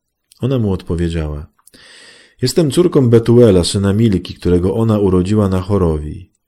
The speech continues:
Jest u nas dużo słomy i paszy, jak również miejsca na nocleg”. Wtedy ów człowiek uklęknął, oddał Panu głęboki pokłon i mówił: „Niech będzie błogosławiony Pan, Bóg mojego pana Abrahama,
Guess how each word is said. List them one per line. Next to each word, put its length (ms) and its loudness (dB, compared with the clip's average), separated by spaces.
Jest 240 0
u 40 0
nas 180 0
dużo 240 2
słomy 460 0
i 80 -2
paszy, 540 -6
jak 140 0
również 360 -2
miejsca 400 -4
na 140 0
nocleg”. 680 -8
Wtedy 340 0
ów 160 -2
człowiek 420 -2
uklęknął, 720 -6
oddał 340 0
Panu 280 -2
głęboki 460 -2
pokłon 440 -2
i 60 -4
mówił: 480 -10
„Niech 160 -4
będzie 260 2
błogosławiony 840 0
Pan, 400 -6
Bóg 320 0
mojego 380 0
pana 400 -4
Abrahama, 760 -6